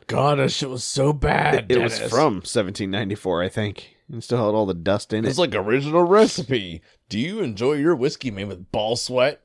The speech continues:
Speaker 2: <laughs>
Speaker 1: Like, that's basically
Speaker 2: It may
Speaker 1: what
Speaker 2: be
Speaker 1: it
Speaker 2: a
Speaker 1: was.
Speaker 2: pube. <laughs> 'Cause, uh, it was fucking gross.
Speaker 1: It's alfalfa sprouts. <laughs>
Speaker 2: Twang.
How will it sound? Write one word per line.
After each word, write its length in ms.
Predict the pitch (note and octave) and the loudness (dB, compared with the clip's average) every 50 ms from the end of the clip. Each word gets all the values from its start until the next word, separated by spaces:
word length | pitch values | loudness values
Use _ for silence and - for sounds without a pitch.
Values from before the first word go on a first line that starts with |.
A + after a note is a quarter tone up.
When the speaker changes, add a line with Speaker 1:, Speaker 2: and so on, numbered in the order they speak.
| _ - | _ -10
Speaker 2:
<laughs> 1000 | - - D#5 D#5 C5 B4+ C5 A#4 - - - - _ _ _ _ _ _ _ - | -6 -4 -4 -4 -4 -4 -6 -8 -12 -20 -20 -20 _ _ _ _ _ _ _ -10
Speaker 1:
Like, 200 | G#2 G2+ F2+ - - | -10 -10 -10 -10 -8
that's 220 | G#2 A2 G#2 - | -8 -8 -8 -8
basically 440 | - A2 G2+ G#2 G#2 - - C3 C3 | -6 -4 -4 -4 -4 -2 0 0 2
Speaker 2:
It 40 | B2+ | 2
may 100 | B2 B2 | 2 2
Speaker 1:
what 60 | B2+ | 2
Speaker 2:
be 100 | C3 B2+ | 2 2
Speaker 1:
it 20 | A2+ | 2
Speaker 2:
a 20 | |
Speaker 1:
was. 400 | A2+ - C3+ C3 C#3+ C#3 C#3 C#3 - _ _ _ _ _ _ _ - G#2 | 2 4 4 4 4 4 2 -2 -8 _ _ _ _ _ _ _ -8 -4
Speaker 2:
pube. 560 | G#2 A#2 D#3+ - A3 - - D3 C3+ - - | -2 -2 -2 -2 -4 -6 -8 -10 -10 -6 -4
<laughs> 120 | - - - | -4 -2 -2
'Cause, 140 | D3 - - | -2 -2 -2
uh, 100 | - D3+ - _ - E3+ - | -2 -2 -2 _ -18 -10 -2
it 160 | - E3+ F#3 | 0 0 2
was 220 | - C3+ A#2+ A#2 - | 2 2 -2 -2 -4
fucking 400 | - - A2 G2+ - D#2+ D#2+ D2+ | -8 -8 -8 -6 -8 -10 -12 -10
gross. 440 | D2 E2+ E2 C2+ D2 - - - _ _ _ _ _ _ - D#4 - | -6 -6 -6 -6 -8 -10 -16 -20 _ _ _ _ _ _ -18 -16 -16
Speaker 1:
It's 220 | - - - - - - - | -18 -16 -12 -8 -8 -8 -8
alfalfa 560 | - - - F#2+ - - G#2+ G2 - - G#2+ | -8 -10 -10 -8 -6 -6 -6 -6 -6 -10 -14
sprouts. 680 | - - - - F2 E2 - - - _ - - - _ _ _ _ _ _ _ _ _ - | -16 -14 -12 -10 -8 -6 -8 -8 -10 _ -20 -20 -20 _ _ _ _ _ _ _ _ _ -8
<laughs> 60 | D4+ - - F4+ - - - G#4+ - _ - G4+ - - A#4+ - _ _ _ _ _ _ _ _ _ _ _ _ _ _ - - - - - - - - - - _ _ - F3+ - - - - - - _ _ _ - - - - _ _ _ - - - - | -6 -6 -4 -6 -6 -6 -8 -12 -10 _ -12 -14 -12 -12 -14 -14 _ _ _ _ _ _ _ _ _ _ _ _ _ _ -20 -20 -20 -20 -20 -20 -20 -20 -20 -20 _ _ -20 -20 -20 -20 -20 -20 -20 -20 _ _ _ -20 -20 -20 -20 _ _ _ -20 -20 -16 -10
Speaker 2:
Twang. 340 | - B3+ C4+ B3 C4+ D4 | -6 -2 -2 0 0 -2